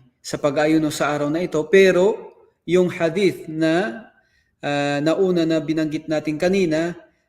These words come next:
na ang Propeta Muhammad sallallahu alaihi wasallam ay mayroon siyang layunin na salu-, salungatin yung pag-aayuno ng mga Hudyo at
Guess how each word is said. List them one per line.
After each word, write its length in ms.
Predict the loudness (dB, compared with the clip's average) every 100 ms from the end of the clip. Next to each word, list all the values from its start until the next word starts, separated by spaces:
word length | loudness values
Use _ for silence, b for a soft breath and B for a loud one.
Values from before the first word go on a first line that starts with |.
| _ -6
na 320 | -2 0 0 -2
ang 160 | -4
Propeta 320 | -4 -2 -2 -2
Muhammad 400 | -2 -2 -2 -2
sallallahu 480 | -4 -2 0 0
alaihi 200 | 0 -2 -4
wasallam 460 | -2 -2 -2 -2 -4 -10 _ _ _ _ _
ay 160 | -2 0
mayroon 400 | 2 2 2 -2
siyang 720 | 0 2 2 2 -2 -6 -10 -4
layunin 640 | 4 6 6 4 2 0
na 80 | -2
salu-, 320 | 0 0 -2 -4
salungatin 800 | -2 0 2 2 4 4 2 -6 _ _ _ _ _ _ -4
yung 240 | -2 0
pag-aayuno 640 | -2 0 0 2 2 0 0
ng 220 | -2 -2
mga 300 | -2 -2 0 -2 -4 -4
Hudyo 560 | -4 -2 -4 -2 -2
at 160 | -4 -8